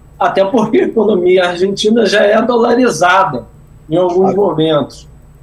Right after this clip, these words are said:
Speaker 1: Então, não há uma dificuldade. Há uma dificuldade, sim, em captar dólares, mas essa dificuldade, ela decorre exatamente do papel do governo argentino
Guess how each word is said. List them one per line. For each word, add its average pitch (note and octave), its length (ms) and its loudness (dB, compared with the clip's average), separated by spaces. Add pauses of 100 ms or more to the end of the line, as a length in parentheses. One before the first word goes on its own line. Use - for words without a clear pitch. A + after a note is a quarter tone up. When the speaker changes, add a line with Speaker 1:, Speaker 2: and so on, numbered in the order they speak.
(100)
Speaker 1:
Então, G3+ 460 -2
não A#3 240 2
há A#3 160 2
uma A#3 180 2
dificuldade. C#3 800 -4
Há E3 80 0
uma G#3 180 -2
dificuldade, G3 840 -4
sim, A3+ 500 -4
em D#3+ 160 -4
captar G3+ 580 -4
dólares, D#3 640 -2 (340)
mas E3 240 -2
essa A3 380 0 (100)
dificuldade, F3+ 800 -4
ela G#3+ 200 2
decorre G#3 680 -2 (440)
exatamente G3 1400 0
do F4 140 -2
papel E3 680 -2
do F#3 120 -2
governo F#3+ 560 0
argentino G#3 880 -2